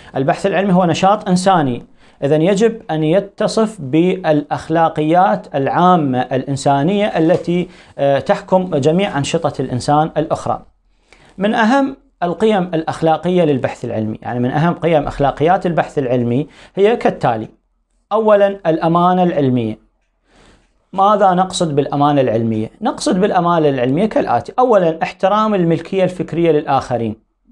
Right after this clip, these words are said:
آه، الإشارة إلى المصادر التي استقى منها الباحث، المعلومات التي استعان بها في بحثه وفق أصول منهجية مع ذكر اسم المؤلف.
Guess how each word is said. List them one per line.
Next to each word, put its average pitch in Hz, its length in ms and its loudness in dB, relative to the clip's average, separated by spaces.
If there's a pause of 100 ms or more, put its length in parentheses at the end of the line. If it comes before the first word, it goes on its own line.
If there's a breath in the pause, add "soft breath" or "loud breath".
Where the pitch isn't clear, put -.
(760 loud breath)
آه، 143 200 2
الإشارة 208 380 2
إلى 196 160 2
المصادر 180 520 2
التي 160 220 0
استقى 165 400 -2
منها 143 180 -2
الباحث، 143 540 -2
المعلومات 180 800 0
التي 135 260 -4
استعان 165 400 -2
بها 165 300 -2
في - 160 -6
بحثه 165 600 -2
وفق - 380 -8
أصول 175 420 0
منهجية 131 460 -2
مع 127 240 -2
ذكر 160 380 -2
اسم 185 180 -6
المؤلف. 160 560 0